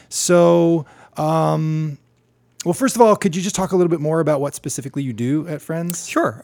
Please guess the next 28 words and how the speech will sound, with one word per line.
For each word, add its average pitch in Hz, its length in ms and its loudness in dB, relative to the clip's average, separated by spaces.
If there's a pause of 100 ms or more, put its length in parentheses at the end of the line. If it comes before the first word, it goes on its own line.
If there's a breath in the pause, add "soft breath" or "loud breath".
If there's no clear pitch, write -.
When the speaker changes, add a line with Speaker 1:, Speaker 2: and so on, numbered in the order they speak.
(120)
Speaker 2:
My 147 220 2
official 151 500 -2
title 135 480 0
is 123 360 2
I'm 131 180 -4
the 120 140 -2
nursery 165 640 0 (340 loud breath)
through 117 220 -2
twelfth 165 360 2
grade 123 460 0
sexuality 123 800 2
education 123 640 -4
coordinator. 113 800 -4 (440 loud breath)
So 135 360 2
I'm 127 160 -2
responsible 139 600 0
for 120 640 0 (460 soft breath)
programming 156 600 2
and 131 100 0
teaching 123 540 -4
sexuality 123 680 -2
education 113 760 -4 (560 soft breath)
to 135 340 -4
everyone 143 460 2
from 123 180 -2
our 117 80 2
youngest 151 400 -2
students 151 560 -4